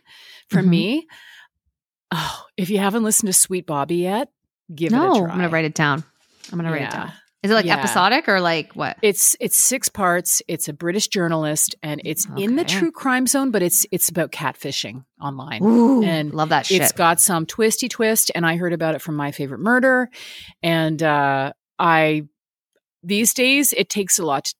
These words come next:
Speaker 1: t-, for me to get interested for what, I don't know why, but I, it, it was
Speaker 2: Your
Speaker 1: good.
Speaker 2: brain's
Speaker 1: So I
Speaker 2: busy.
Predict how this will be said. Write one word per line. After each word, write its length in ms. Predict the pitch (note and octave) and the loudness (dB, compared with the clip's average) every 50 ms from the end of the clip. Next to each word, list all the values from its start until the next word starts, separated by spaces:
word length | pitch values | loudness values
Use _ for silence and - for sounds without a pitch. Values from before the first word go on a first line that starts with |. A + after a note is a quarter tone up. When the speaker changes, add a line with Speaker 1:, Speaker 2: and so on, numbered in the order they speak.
| _ | _
Speaker 1:
t-, 80 | - - | -16 -10
for 160 | - F3 D#3+ | -6 -4 -4
me 160 | D#3 D3+ D3 | -2 -2 -4
to 60 | D3 D3 | -4 -4
get 180 | C#3+ D3+ C#3 | -4 -4 -4
interested 560 | C#3 C#3 D3 - - F#3 - - G#3 G#3+ G3+ | -4 -6 -8 -8 -6 -6 -4 -4 -4 -4 -4
for 140 | - - F#3 | -4 -6 -6
what, 180 | D#3+ D#3 C#3+ - | -4 -4 -4 -4
I 80 | - | -4
don't 120 | E3 E3 D#3+ | -4 -2 -2
know 100 | D#3 D3 | -4 -4
why, 380 | C#3+ C#3 C3+ C#3 D3 E3+ G#3+ - - | -6 -6 -4 -4 -4 -4 -4 -4 -4
but 120 | D#3+ - - | -6 -6 -6
I, 220 | C3+ D3 D3 C#3 - _ _ | -6 -8 -8 -10 -12 _ _
it, 140 | - C#3 D3 - _ _ | -12 -12 -12 -12 _ _
it 80 | - E3 | -16 -14
was 160 | D#3 D3+ - | -10 -4 -2
Speaker 2:
Your 80 | A#3 B3+ | 0 0
Speaker 1:
good. 40 | B3 | 2
Speaker 2:
brain's 220 | C#4+ F4 G4 F#4 | 2 2 2 0
Speaker 1:
So 80 | - - | 0 0
I 40 | |
Speaker 2:
busy. 300 | G#4+ G#4+ G4+ C#4 D4+ C#4+ | 0 2 2 2 2 0